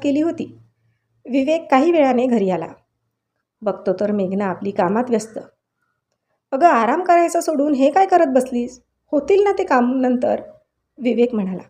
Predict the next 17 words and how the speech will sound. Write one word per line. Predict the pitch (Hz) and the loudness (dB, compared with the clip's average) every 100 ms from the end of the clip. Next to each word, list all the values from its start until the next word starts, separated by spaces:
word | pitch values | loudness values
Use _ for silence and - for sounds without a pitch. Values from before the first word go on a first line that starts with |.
| _ _ _ _ _ _ _ _ _ _ - | _ _ _ _ _ _ _ _ _ _ -10
"झालंच | 214 185 208 208 | -4 0 0 0
आहे, | 196 180 - _ - | -2 -6 -18 _ -8
यादी | 220 202 262 | -2 0 0
केली | 302 285 | -2 -2
सामानाची. | 311 285 226 185 - - _ _ _ _ _ | -2 -2 0 -2 -6 -16 _ _ _ _ _
काय | - 320 | -2 2
लागणार | 349 311 294 294 | 2 0 0 0
आहे | 277 277 | 0 0
ते?" | 269 262 - - _ _ _ _ _ _ _ _ - | 0 0 -2 -18 _ _ _ _ _ _ _ _ -4
"बरं, | 196 202 185 - - _ _ _ - | 2 2 2 -4 -16 _ _ _ -6
आण | 247 320 | -4 -2
इकडे, | 262 - - - | -4 -6 -6 -6
मी | 220 | -2
बोलवून | 202 190 220 | 0 0 0
घेतो | 262 254 262 | 0 0 0
ते | 311 | 0
सामान." | 254 165 | -4 -8